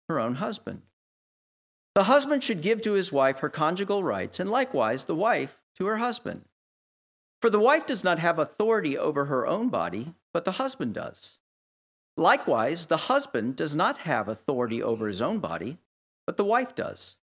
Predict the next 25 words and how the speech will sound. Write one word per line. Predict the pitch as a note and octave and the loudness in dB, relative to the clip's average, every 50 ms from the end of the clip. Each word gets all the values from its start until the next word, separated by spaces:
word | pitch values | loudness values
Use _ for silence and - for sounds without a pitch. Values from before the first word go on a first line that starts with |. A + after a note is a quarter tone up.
| _ _ _ _ _ _ _ _ _ _ _ _ _ _ _ | _ _ _ _ _ _ _ _ _ _ _ _ _ _ _
Do | - B3+ | 2 4
not | C#4+ C#4+ C#4 C#4 | 6 6 6 4
deprive | C4+ A3 - - G#3 G3 G3+ G#3 G3+ F#3 | 2 -2 2 4 6 6 8 6 6 4
one | F3+ E3 C#3+ | 2 2 2
another, | C3+ C3+ C3+ C3 D3+ | 2 2 2 2 0
except | - - F3 - - - B3+ B3+ B3+ B3+ | 0 0 0 0 0 0 0 -2 -2 0
perhaps | - B3 A3 F3+ D#3 - - - | 0 2 4 4 2 2 0 -2
by | - - E3+ | 0 2 4
agreement | D#3+ D#3 D3 C#3+ F#3 A3 B3 A#3 E3+ D3+ - | 4 4 2 0 0 0 2 0 0 -2 -4
for | - E3 D#3 | -2 0 0
a | D3 | 2
limited | D3 D#3 G3 A#3+ C#4+ D4 C#4+ B3+ B3 | 2 0 0 0 0 -2 -2 -4 -6
time, | - - A#2 G2+ F2+ F2+ F#2 F#2+ - _ _ _ _ _ _ _ _ | -4 -4 -4 -4 -4 -6 -8 -10 -16 _ _ _ _ _ _ _ _
that | - C3+ | -6 -4
you | C#3+ D#3+ | -2 0
may | D#3 D3+ C#3+ | 0 0 0
devote | B2 A2+ G#2+ A2+ D3+ F3 G3+ G3+ - - | 0 -2 0 2 2 2 2 0 -4 -4
yourselves | F#3+ F3+ E3+ - - - C#3+ A#2+ A#2 A#2 A#2 - | -4 -2 -2 -2 0 0 2 2 2 0 0 -4
to | - C#3 | -8 -8
prayer, | - - F#3 F#3 F3 A#2+ F2+ - - - _ _ - | -6 -2 -2 0 0 0 -2 -4 -8 -14 _ _ -4
but | - F3 | -2 2
then | A#3+ B3 B3 A#3 | 2 2 2 2
come | - - A#3+ B3+ B3+ | 2 2 2 2 2
together | B3+ C4 A3+ A3+ A3 A#3 A#3+ | 2 0 0 0 2 2 2
again, | A#3 G#3+ A3+ B3 A#3 F#3+ A2 - - | 2 2 0 0 0 -2 -4 -6 -8